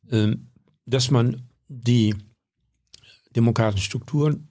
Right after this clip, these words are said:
im Sinne einer autoritären Ordnung verändern will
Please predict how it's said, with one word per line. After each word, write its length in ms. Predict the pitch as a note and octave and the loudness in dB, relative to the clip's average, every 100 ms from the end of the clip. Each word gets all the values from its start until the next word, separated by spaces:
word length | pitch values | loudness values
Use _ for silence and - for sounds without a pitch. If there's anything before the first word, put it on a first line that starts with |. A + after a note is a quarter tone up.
| _ _ _ - | _ _ _ -2
im 160 | A2+ | 0
Sinne 340 | G#2+ B2+ B2 - | 2 4 4 2
einer 260 | A#2 A#2 | 2 2
autoritären 600 | A#2 A#2 - A2+ A#2 A2+ | 0 -2 -2 -2 -2 -2
Ordnung 460 | - C3 B2+ C#3+ B2+ - _ _ _ _ | 0 -2 -2 -4 -6 -16 _ _ _ _
verändern 540 | - B2 C#3+ E3+ E3 | -4 0 2 4 4
will 260 | F3+ F#3 | 4 2